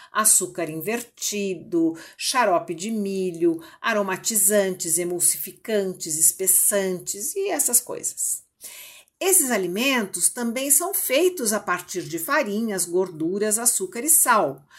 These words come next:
mas recebem aditivos para modificar o gosto,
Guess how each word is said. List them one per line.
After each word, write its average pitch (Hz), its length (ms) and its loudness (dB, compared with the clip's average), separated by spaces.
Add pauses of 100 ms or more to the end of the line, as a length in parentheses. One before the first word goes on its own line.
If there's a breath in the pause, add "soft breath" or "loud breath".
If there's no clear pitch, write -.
(240 loud breath)
mas 247 540 2
recebem 180 840 0
aditivos 262 1120 0
para 226 200 -4
modificar 226 720 -2
o 247 100 -2
gosto, 220 720 0